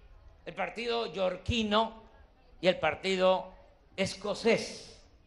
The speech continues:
El partido yorquino lanzó, como era partido, eh, o logia popular, lanzó a Vicente Guerrero de candidato a la presidencia.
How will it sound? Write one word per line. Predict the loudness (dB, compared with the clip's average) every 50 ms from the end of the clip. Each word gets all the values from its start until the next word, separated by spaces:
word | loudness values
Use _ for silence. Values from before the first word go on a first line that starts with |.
| _ -20 -20 -20 -20 -20 -20 -20 -18
El | -6 -2
partido | 0 0 0 0 -2 -2 -2 0 0 0 0
yorquino | 0 0 0 -2 -2 -2 -2 -2 -2 0 0 -2 -2
lanzó, | 0 0 -2 -2 -4 0 6 8 8 8 8 6 0 -6
como | -6 -4 -2 0 0
era | 0 0 0 -2 -4 -4
partido, | -4 -4 -4 -4 -6 -4 -2 -2 -2 -2 -2 -6 -10 -16 -20 -20 _ _ _ _ _ _ _ _ _ -6
eh, | -2 0 0 0 0 -2 -4 -8 -16 -20 -12
o | -8 -4 0
logia | 2 2 2 2 0 -2 0 0 0 0 -2 -4 -4
popular, | -6 -6 -4 -4 4 8 10 10 10 10 8 2 -10 -18 -20 -20 -20 -20 _ _ _ _ _ _ -20 -20 _ -6
lanzó | -4 -4 -4 -2 0 2 2 2 2 0 -4 -6
a | -8 -6
Vicente | -6 -8 -8 -8 -8 -6 -6 -6 -4
Guerrero | -2 0 2 4 4 4 2 -2 -10 -10
de | -12 -6
candidato | -4 -4 -4 -2 4 6 6 6 6 4 -4 -14 -18 -20 -20 -16 -10
a | -6 -6
la | -6 -6
presidencia. | -8 -10 -12 -8 -4 -2 -2 -2 -2 -6 -14 -18